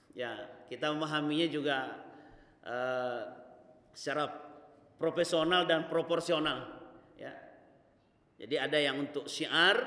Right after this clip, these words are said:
kalau itu kan syiar, daripada mutar-mutar nasyid, walaupun islami, kan lebih baik Al-Quran.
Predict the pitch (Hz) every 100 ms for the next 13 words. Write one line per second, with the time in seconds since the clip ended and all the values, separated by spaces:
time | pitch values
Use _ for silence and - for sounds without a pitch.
0 | - - - - 127 127 147 151 139 -
1 | 117 156 175 - - - - - - _
2 | _ - - - - _ _ _ - -
3 | 135 135 139 135 131 139 147 143 139 -
4 | 180 - - - - 113 123 131 143 139
5 | 135 127 165 - - - - 147 147 151
6 | 143 156 151 139 151 135 120